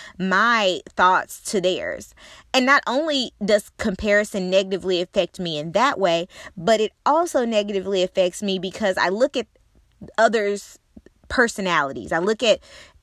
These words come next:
if this person is bold, if I consider them to be bold and courageous, what does that look like? And then I automatically look at myself and I'm like, "I'm not that," you know? These people are absolutely fearless. They say what they feel.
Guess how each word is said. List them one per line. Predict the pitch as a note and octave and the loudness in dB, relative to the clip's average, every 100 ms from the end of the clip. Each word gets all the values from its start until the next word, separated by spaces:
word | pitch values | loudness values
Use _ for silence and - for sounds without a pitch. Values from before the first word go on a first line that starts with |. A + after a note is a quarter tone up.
| _ | _
if | A3+ A3+ | -2 -2
this | - A#3 - | 0 0 0
person | - A3 A3+ G#3+ | -2 0 0 -2
is | F#3 D3+ | -6 0
bold, | D#3+ F#3 D#3 C#3+ | 2 2 2 -2
if | E3+ | 0
I | F#3+ | 0
consider | - G#3 - G#3 G3+ | 0 -6 -2 -2 -2
them | G3 G3 | -2 -4
to | G3 | -6
be | E3+ | -8
bold | D3 G3 G3 F#3+ F3+ | 2 6 6 4 -2
and | F3 | -6
courageous, | - F#3 F3 F3+ F3+ F#3 E3+ F3 - - - | -4 0 2 2 0 0 0 -2 -8 -20 -10
what | F#3+ A3 G#3+ | 2 2 2
does | G#3+ | 0
that | F#3 E3 F3+ | 0 2 0
look | G#3 - | -2 2
like? | D3+ C#3+ - - - | 0 0 -10 -20 -4
And | B3 B3 | 0 2
then | A#3 A3+ | 2 2
I | A3 - | 2 4
automatically | G#3 A3 A3 G#3 A3 G3+ | 4 6 2 -2 0 -2
look | G3 | 0
at | G3 | 0
myself | G3 F3+ A3 G3 | 0 0 2 0
and | F#3+ | 0
I'm | F3+ | 0
like, | F#3 D#3+ - _ | 0 0 -4 _
"I'm | G3+ G3+ F3+ | 0 0 2
not | F3+ - | 2 2
that," | - F#2+ A1+ - | -4 -6 -6 -10
you | - G#3 | -4 -2
know? | F#3 E3+ F#3 - - | 0 0 -2 -12 -4
These | A3+ A#3 | -2 -2
people | - A#3+ A#3 A3+ G#3+ - | -4 -6 -2 0 0 4
are | F#3 F3 - | 4 4 2
absolutely | F#3+ G#3 - G3+ F3+ F#3+ | 2 2 0 -2 0 -4
fearless. | - C#4+ C#4 C#4 B3+ C4+ | -2 2 2 2 -2 0
They | F#3 F#3+ | -2 -2
say | - G#3 G#3+ | 0 0 2
what | A3 G#3 | 0 -2
they | F3 F3 | -2 -2
feel. | - B3+ B3+ B3 A#3+ A#3+ | -4 -2 0 2 2 0